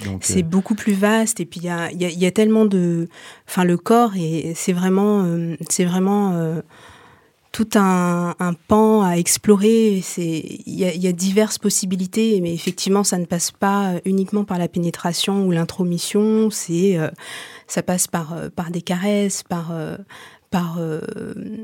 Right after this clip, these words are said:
Speaker 2: des, euh, des gestes, enfin, en tout cas, des, des mouvements avec la langue. Enfin, il y a,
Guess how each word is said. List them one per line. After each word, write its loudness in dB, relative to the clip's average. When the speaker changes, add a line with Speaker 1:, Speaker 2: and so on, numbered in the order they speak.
Speaker 2:
des, -2
euh, -8
des -2
gestes, 0
enfin, -2
en -2
tout -14
cas, -2
des, -4
des -4
mouvements 0
avec -4
la -2
langue. 2
Enfin, -6
il -6
y -8
a, -12